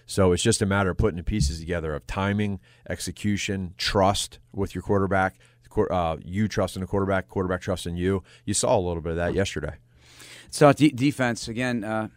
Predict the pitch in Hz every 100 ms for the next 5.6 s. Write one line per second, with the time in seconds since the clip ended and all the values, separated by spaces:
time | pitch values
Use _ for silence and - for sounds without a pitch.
0 | - 117 110 120 120 127 127 131 127 101
1 | - - - 113 101 92 107 - - 123
2 | - 117 113 120 123 127 95 104 - 110
3 | - 120 113 117 107 117 107 110 104 123
4 | 117 123 110 120 120 - - - - 104
5 | 101 101 101 98 92